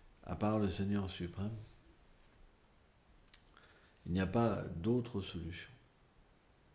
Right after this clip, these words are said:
Or, on peut accepter des paroles si on a foi dans quelqu'un. Et comment cette foi se manifeste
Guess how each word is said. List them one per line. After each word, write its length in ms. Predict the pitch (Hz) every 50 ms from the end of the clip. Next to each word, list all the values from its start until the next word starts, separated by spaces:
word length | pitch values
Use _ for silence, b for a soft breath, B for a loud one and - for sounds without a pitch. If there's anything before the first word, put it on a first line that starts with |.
| _ _ _ _ - - - -
Or, 460 | 101 110 131 143 139 131 117 - - - - - - - - - - - - - - - - _ - - - - - - - - - - - - - - - - - - - - - - - - - - - - - - - - -
on 100 | 104 104
peut 380 | 98 - - 139 151 165 165
accepter 580 | 131 104 - - - 127 120 117 120 - 170 170
des 120 | 170 120
paroles 580 | 113 - 123 113 107 110 127 151 165 156 143 139
si 160 | - - -
on 160 | 110 101 101
a 100 | 101 98
foi 480 | 90 - - - 135 135 123 110 104 - -
dans 100 | - -
quelqu'un. 380 | - - 85 92 92 - - - - - - - - - - - - - - - - - - - - - - - - - - - - - - - - - - - - - - - B B B B B B B B B B B B - - - - -
Et 120 | - 98 90
comment 340 | - 131 131 147 160 170
cette 260 | 147 - - 110 92 -
foi 300 | - - - - 147 139
se 140 | 131 -
manifeste 840 | 104 98 98 101 104 101 92 - - 135 127 123 - - - -